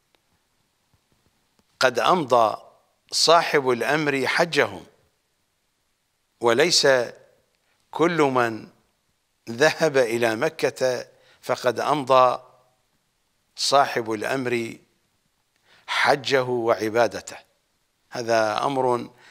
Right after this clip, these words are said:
راجع إلى إمام زماننا صلوات الله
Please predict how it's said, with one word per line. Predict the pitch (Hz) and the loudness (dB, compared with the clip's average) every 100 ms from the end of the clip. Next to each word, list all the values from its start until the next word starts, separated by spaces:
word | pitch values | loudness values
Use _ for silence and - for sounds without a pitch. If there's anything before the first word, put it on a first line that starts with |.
| - - | -16 -2
راجع | 120 160 139 139 123 | 2 2 0 0 0
إلى | 120 117 - 123 123 120 117 117 117 - _ _ _ _ _ _ _ _ 120 | -2 -6 -8 -2 2 2 2 0 -4 -10 _ _ _ _ _ _ _ _ -2
إمام | 131 151 147 | 2 2 0
زماننا | 117 123 165 180 123 95 - _ _ _ _ _ - | -2 0 2 0 -4 -8 -14 _ _ _ _ _ -6
صلوات | 113 110 113 113 110 | -2 0 2 0 0
الله | 143 135 131 117 117 | 0 2 2 0 -8